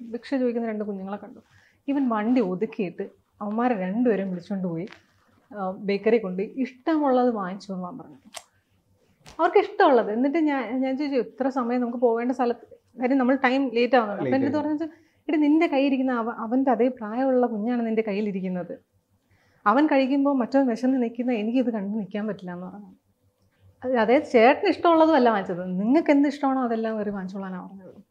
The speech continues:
Speaker 1: അങ്ങനെ ഒരു മനസ്സുള്ള ഒരാളാണ്. ഇപ്പൊ ഞാൻ സുഖമില്ലായിരുന്ന സമയത്ത് ഞാൻ കാണുന്നുണ്ട് ആ ആളുകള്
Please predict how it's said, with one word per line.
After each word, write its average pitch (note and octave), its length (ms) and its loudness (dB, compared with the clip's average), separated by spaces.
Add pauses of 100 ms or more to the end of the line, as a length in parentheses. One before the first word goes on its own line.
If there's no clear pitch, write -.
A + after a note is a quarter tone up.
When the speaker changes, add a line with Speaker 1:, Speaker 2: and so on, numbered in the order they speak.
(300)
Speaker 1:
അങ്ങനെ C#4+ 280 0
ഒരു E4 60 0
മനസ്സുള്ള C#4 440 0
ഒരാളാണ്. A3 420 -4
ഇപ്പൊ - 640 -10
ഞാൻ B3 280 0
സുഖമില്ലായിരുന്ന C#4 520 0
സമയത്ത് B3+ 540 -2 (580)
ഞാൻ D#4+ 300 0 (380)
കാണുന്നുണ്ട് A#3 640 2 (960)
ആ A3 340 -6
ആളുകള് A3+ 520 -2